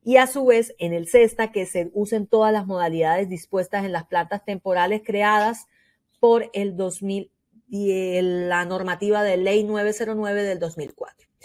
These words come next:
Dentro de las recomendaciones que dan para hacer aclaración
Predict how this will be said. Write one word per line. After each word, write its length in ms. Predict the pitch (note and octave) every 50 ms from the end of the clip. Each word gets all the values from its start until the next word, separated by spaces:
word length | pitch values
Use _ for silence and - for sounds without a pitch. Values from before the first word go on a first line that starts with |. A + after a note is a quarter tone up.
| - _ - - - - _ _ -
Dentro 260 | D4 D4+ D4 D#4 D4+
de 60 | D4
las 160 | D4 C#4+ C#4
recomendaciones 760 | C#4 C4+ C4+ C4 C4+ B3+ C4 C4 C4 E4 F4+ F#4 G4 F#4+ -
que 240 | _ - A#3+ G#3+ F#3+
dan 460 | F#3+ A#3 B3 B3+ A3+ E3+ C3+ - _ _ _ _ _ _
para 220 | - F3+ E3+ E3 E3
hacer 240 | D#3+ - F3 E3
aclaración 880 | F#3+ - - A3 G#3+ F#3 D#3 D3+ - - G3 A3 A3 G#3+ G3+ E3+ C#3+